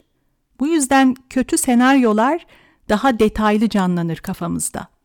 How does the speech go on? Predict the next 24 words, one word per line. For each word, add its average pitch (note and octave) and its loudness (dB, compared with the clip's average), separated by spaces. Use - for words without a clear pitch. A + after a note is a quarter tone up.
O A#3 2
bulanık C#4+ 0
ihtimali B3+ 2
somut C4 0
bir C4 0
sahneye A3 2
çeviririz. E3 -6
Tehlikeyi B3+ -2
anlamak C4 4
için B3 0
detaylandırırız. A3 0
Kısacası D#4+ 2
belirsiz C#4 0
bir C#4+ 0
tehdidi B3 -2
kontrol B3 0
edebilmek B3+ 2
için G#3+ -2
onu F4 2
mümkün D#4+ 2
olduğunca D#4+ 0
somutlaştırmaya B3+ 2
çalışırız E3+ -2
zihnimizde. E3 -6